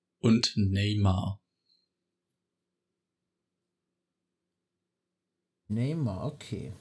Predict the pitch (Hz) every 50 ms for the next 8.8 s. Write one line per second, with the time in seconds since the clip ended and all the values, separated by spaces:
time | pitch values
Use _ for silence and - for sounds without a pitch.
0 | - - - - - - - - - - - _ _ _ - - - 107 107 -
1 | - - - - - - - - - - - _ _ _ _ _ _ _ _ _
2 | _ _ - - - - - - 131 127 123 131 120 120 - - 113 98 92 90
3 | 87 - - - - 113 107 - - - 110 104 98 95 92 92 101 131 160 170
4 | 165 156 151 151 151 143 139 - - - - 117 104 95 107 101 92 95 90 85
5 | - - 131 139 135 135 139 135 131 - - - - - - - - - _ _
6 | _ _ _ _ - - - _ _ _ _ - 123 113 101 101 104 90 85 87
7 | 98 - - - - - - - - - - - - _ _ _ _ _ _ _
8 | _ _ _ _ - - - 95 104 110 123 123 117 127 123